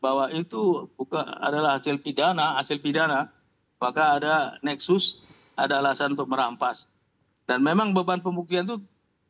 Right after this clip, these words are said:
dibebankan kepada si penye-, eh, si pemilik, atau kalau korupsi, penyelenggara negara, dia yang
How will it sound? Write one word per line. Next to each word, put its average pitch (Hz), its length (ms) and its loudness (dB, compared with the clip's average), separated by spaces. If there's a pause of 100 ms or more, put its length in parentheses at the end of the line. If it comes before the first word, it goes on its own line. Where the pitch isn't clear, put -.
(320)
dibebankan 165 640 0
kepada 180 240 0
si 190 320 -2 (160)
penye-, 160 320 -4
eh, - 320 -12 (320)
si 170 240 2
pemilik, 185 560 4 (560)
atau 147 240 4
kalau 165 160 2
korupsi, 165 480 2
penyelenggara 143 480 2
negara, 123 400 2
dia 139 240 -2
yang 131 160 -4